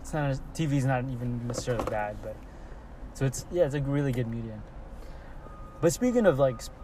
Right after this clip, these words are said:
like, sports and technology again, like, I know for baseball, they have certain, like, you can challenge plays. I think even with basketball,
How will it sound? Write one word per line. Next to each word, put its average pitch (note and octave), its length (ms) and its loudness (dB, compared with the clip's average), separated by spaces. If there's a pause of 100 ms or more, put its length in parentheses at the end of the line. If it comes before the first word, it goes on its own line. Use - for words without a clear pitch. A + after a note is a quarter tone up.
(200)
like, A#2 180 -2
sports B2+ 300 0
and A#2+ 80 -2
technology A#2+ 600 -2
again, B2+ 240 -2 (360)
like, A#2 200 -4 (1500)
I D3+ 140 6
know F#3+ 180 8
for C#3 380 4
baseball, C#3+ 600 2 (120)
they B2+ 120 2
have B2 300 4
certain, A#2+ 480 0 (540)
like, B2+ 140 0
you C3 80 0
can C#3 160 2
challenge B2 460 2
plays. B2+ 400 -2 (580)
I D#3 80 6
think G#3 180 0
even F3+ 200 4
with C3 120 4
basketball, C#3 640 4